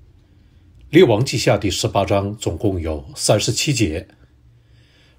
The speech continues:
这一章的内容在讲讨神喜悦的犹大王西西家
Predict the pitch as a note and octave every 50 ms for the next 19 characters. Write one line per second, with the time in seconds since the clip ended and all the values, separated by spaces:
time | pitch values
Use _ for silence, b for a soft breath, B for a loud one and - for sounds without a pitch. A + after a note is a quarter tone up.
0 | _ - - - C#3+ B2 A#2 B2 A#2+ A#2 B2 A#2+ C#3+ B2 F2+ F2 G2 A2 C3+ A2+
1 | F2+ - A#2 G2 D#2+ - - - _ _ _ _ _ _ - _ _ _ _ _
2 | _ _ _ _ _ - - - B2+ A#2+ A2+ - - E3+ G3+ G#3+ G#3 - - A2+
3 | F2+ E2 F#2+ B2 - G2+ E2+ F2+ F#2 B2 A#2+ C#3+ G#2 E2 D#2+ D#2 D2+ E2+ F2+ F2
4 | - - C3+ A#2 - - A2 A2 A#2 A2 A2 A#2 -